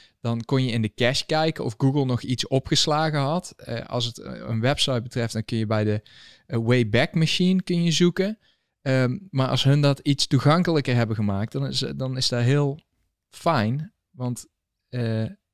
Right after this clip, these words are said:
wordt nogal wat gesjoemeld, inderdaad. En,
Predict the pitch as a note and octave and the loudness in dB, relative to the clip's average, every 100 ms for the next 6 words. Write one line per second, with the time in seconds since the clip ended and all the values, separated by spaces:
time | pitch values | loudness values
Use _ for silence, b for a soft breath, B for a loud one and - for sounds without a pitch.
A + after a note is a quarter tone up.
0 | _ - B2+ C#3+ D3+ C#3+ C#3+ C3 C3 - | _ -6 -2 0 2 2 2 2 -2 -4
1 | A#2+ - E3 G#2+ G2 - G#2 G#2 G2+ F#2+ | 0 2 2 2 -2 -2 -2 -2 -2 -2
2 | A2 - - A#2 A#2 | -6 -10 -6 -2 -2